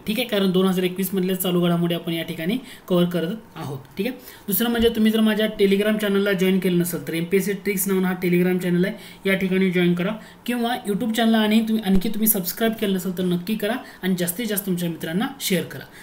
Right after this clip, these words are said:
तर आज आपण वेळ न दौडता actually आपलं जे lecture आहे त्याला सुरुवात करूया. आपला आजचा पहिला प्रश्न आहे तो म्हणजे कोणत्या व्यक्तीला दोन हजार एकवीस या वर्षासाठीचा वयोश्रेष्ठ सन्मान देण्यात आला? दोन हजार एकवीस वयोश्रेष्ठ सन्मान कोणाला देण्यात आला?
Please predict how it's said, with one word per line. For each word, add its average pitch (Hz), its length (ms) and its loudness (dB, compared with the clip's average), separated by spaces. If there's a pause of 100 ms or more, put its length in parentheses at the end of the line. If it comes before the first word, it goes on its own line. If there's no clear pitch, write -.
(140)
तर 214 60 0
आज 233 180 2
आपण 240 280 2
वेळ 214 200 2
न 214 100 4
दौडता 208 340 4
actually 202 300 0
आपलं 202 220 0
जे 185 140 2
lecture 180 320 -2
आहे 165 160 -2
त्याला 170 200 -2
सुरुवात 165 360 -2 (140)
करूया. 135 280 -4 (560)
आपला 254 200 0
आजचा 254 180 0
पहिला 247 280 4
प्रश्न 226 340 0
आहे 220 160 -4
तो 214 80 2
म्हणजे 208 340 2 (440)
कोणत्या 220 360 8
व्यक्तीला 233 540 2
दोन 214 260 2
हजार 220 260 4
एकवीस 214 540 -2
या 220 100 4
वर्षासाठीचा 196 840 0 (160)
वयोश्रेष्ठ 214 760 4
सन्मान 180 480 4
देण्यात 147 300 -4
आला? 127 140 -10 (640)
दोन 202 180 2
हजार 233 220 4
एकवीस 208 540 2
वयोश्रेष्ठ 214 540 2
सन्मान 202 420 2
कोणाला 190 440 2
देण्यात 147 360 -2
आला? 127 140 -8